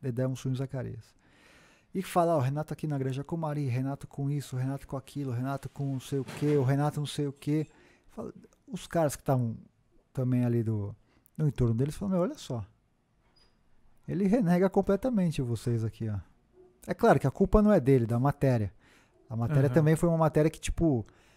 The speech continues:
Speaker 1: é, deu enfoque no Renato e tal. Mas falaram assim, olha aqui, ó, ele tá com a Granja Comari,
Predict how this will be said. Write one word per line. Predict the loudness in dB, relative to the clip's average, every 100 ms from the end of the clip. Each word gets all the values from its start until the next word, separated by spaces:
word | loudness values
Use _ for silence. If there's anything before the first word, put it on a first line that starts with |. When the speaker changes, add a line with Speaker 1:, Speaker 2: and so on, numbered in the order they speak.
| _ -10
Speaker 1:
é, | -4 -2 -2 -2 -4 -6
deu | 2 4
enfoque | 4 2 0 0
no | 2
Renato | 4 4 4 2 0
e | -2
tal. | -2 -4 -6 _ -20 -12
Mas | -8 -4
falaram | -2 -2
assim, | -2
olha | -4 -2
aqui, | 0
ó, |
ele | -2
tá | -2
com | -6
a |
Granja | -4 -2 -4
Comari, | -2 0 2 2 2